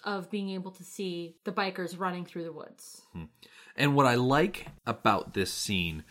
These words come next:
Speaker 2: is how it uses those cuts strategically to kind of put us in Jesse's shoes in the idea of seeing shadows in the woods.
Speaker 1: Yes.
Speaker 2: Because a lot of the times when we get these shots, not every time that we're looking at trees are we also looking at a biker.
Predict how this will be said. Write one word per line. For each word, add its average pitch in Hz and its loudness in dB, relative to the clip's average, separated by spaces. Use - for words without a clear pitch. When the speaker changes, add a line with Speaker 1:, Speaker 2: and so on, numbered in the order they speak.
Speaker 2:
is 113 2
how 110 4
it - -4
uses 143 0
those 117 4
cuts - -2
strategically 101 -2
to 98 0
kind 196 2
of 123 -4
put 160 6
us 139 2
in 123 -2
Jesse's 113 -2
shoes 110 -2
in 107 -4
the 101 0
idea 98 -2
of 87 -6
seeing 113 -2
shadows 95 2
in 87 -4
the 82 -6
woods. - -8
Speaker 1:
Yes. - -18
Speaker 2:
Because 107 0
a - -4
lot 107 4
of 131 0
the 120 0
times 123 -2
when 110 -2
we 101 -2
get 135 0
these 104 0
shots, - -2
not 127 0
every 165 2
time 156 -2
that 143 -2
we're 139 0
looking 135 -2
at - -8
trees 127 0
are 107 0
we 107 2
also 98 -2
looking 87 -4
at 85 -4
a 80 -4
biker. 92 -4